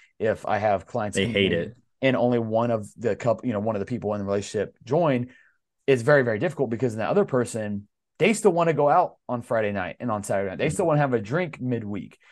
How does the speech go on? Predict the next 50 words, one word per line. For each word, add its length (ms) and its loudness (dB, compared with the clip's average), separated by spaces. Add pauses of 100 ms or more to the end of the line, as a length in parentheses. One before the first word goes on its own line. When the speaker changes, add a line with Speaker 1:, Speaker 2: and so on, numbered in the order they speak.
Speaker 1:
You 80 -2
know, 60 2
they 160 2
still 200 0
wanna 200 0
be 80 0
doing 180 -4
all 60 -4
these 160 -4
things, 260 -4
and 100 -6
they're 140 2
getting 240 2
pissed 240 0
at 60 -10
their 320 6 (240)
significant 380 0
other 140 8
who's 280 4
only 220 2
trying 200 2
to 40 -2
make 300 -2
their 180 2
life 300 0
better 360 4 (240)
and 120 -4
eat 120 0
healthier 460 2
and, 160 -4
and, 140 -6
you 60 -6
know, 40 -10
feel 240 0
better 220 2
about 140 -2
themselves. 440 -6 (340)
But 140 2
now 320 6
they're 320 4
stuck 300 0
in 60 -2
this, 180 -4
like, 180 0
"I'm 160 -4
trying 180 -4
to 60 -2
get 140 -6
better, 260 0
but 360 0